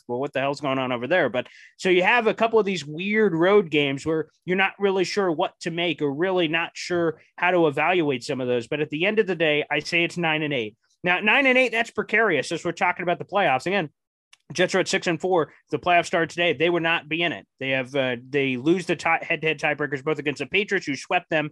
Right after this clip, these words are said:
and the Cincinnati Bengals. So is nine and eight good enough for the playoffs? I mean, ultimately, we'll see. I thought back in May that it would be, but,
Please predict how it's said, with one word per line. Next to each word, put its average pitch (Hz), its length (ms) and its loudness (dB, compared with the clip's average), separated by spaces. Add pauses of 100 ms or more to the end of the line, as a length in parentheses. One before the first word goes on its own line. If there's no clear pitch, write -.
(360)
and 170 180 2
the 160 60 4
Cincinnati 160 560 0
Bengals. 123 480 -2
So 139 260 0 (180)
is 156 160 0
nine 196 240 4
and 226 100 4
eight 214 120 2
good 214 140 2
enough 214 180 0
for 208 60 0
the 175 80 -4
playoffs? 226 480 2
I - 20 -2
mean, 196 160 -2
ultimately, 202 540 -4
we'll 175 180 0
see. 131 300 -2
I 139 100 0
thought 202 320 0
back 196 220 2
in 175 100 0
May 190 160 0
that 180 140 -2
it 147 100 -4
would 175 240 -4
be, 202 240 -2
but, 170 280 0